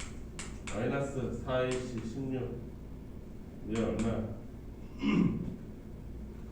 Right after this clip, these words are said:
사십팔. 그럼 뭐야? 사십팔이면 어떻게 돼요? 사십팔이면 사 곱하기 십이.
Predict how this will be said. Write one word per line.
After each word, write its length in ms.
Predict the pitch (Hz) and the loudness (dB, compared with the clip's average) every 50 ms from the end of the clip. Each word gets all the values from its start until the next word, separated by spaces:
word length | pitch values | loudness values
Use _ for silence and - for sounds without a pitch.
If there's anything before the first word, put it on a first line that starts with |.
| - - - - - - - - - | -8 -10 -10 -8 -8 -8 -8 -4 0
사십팔. 1700 | 131 139 147 147 - - - - - - - - - - - - - - - - - - - - - - - 156 151 160 165 160 - - - - - - - - - - - - - - - - - - - - - - - - - - - - - - - - - - - - - - - - - - - - - - - - | 2 4 4 4 4 4 2 0 0 -2 -4 -6 -6 -8 -8 -8 -8 -8 -10 -10 -10 -10 -10 -10 -8 -6 -2 2 2 4 2 2 0 -2 -4 -4 -6 -6 -8 -8 -8 -8 -8 -8 -8 -8 -10 -10 -10 -10 -10 -8 -8 -8 -8 -6 -6 -8 -8 -8 -8 -10 -10 -10 -10 -10 -10 -8 -8 -8 -8 -8 -8 -8 -8 -8 -8 -8 -6 -4
그럼 260 | 107 107 107 101 85 | -2 0 0 0 0
뭐야? 200 | 82 87 - - - - - - - - - - - - - - - - - - - - - - - - - - - - - - - - - - - - - - - | -2 -2 -4 -4 -4 -4 -6 -6 -8 -8 -8 -8 -8 -8 -8 -8 -8 -8 -8 -8 -8 -8 -8 -8 -8 -8 -10 -10 -10 -10 -10 -10 -10 -10 -8 -8 -8 -8 -8 -8 -4
사십팔이면 560 | 160 160 160 - - - 208 214 214 - - | -2 -2 -2 -2 -2 0 2 2 4 4 2
어떻게 260 | - - - - - - | 2 0 -2 -2 -2 0
돼요? 140 | - - - - - - - - - - - - - - - - - - - - - - - - - - - - - - - - - - - - - - - - - - - - - - - - - - - - - - - 139 | 0 0 -2 -2 -4 -6 -8 -8 -8 -8 -8 -8 -10 -10 -10 -10 -10 -10 -8 -8 -8 -8 -8 -8 -8 -8 -8 -8 -8 -8 -8 -8 -8 -8 -10 -10 -10 -10 -10 -10 -10 -10 -10 -10 -10 -8 -8 -8 -8 -8 -8 -10 -10 -8 -8 -6
사십팔이면 680 | 139 147 147 - - 156 147 127 117 110 101 110 107 - | -6 -4 -4 -4 -2 0 0 0 2 0 0 -2 -2 -2
사 80 | 131 131 | -2 -2
곱하기 520 | 143 147 147 147 - 135 131 131 131 127 | -2 -2 -4 -4 -4 -2 -2 -2 -2 -4
십이. 440 | 127 - 131 120 113 - 87 82 | -4 -4 -6 -6 -4 -4 -4 -4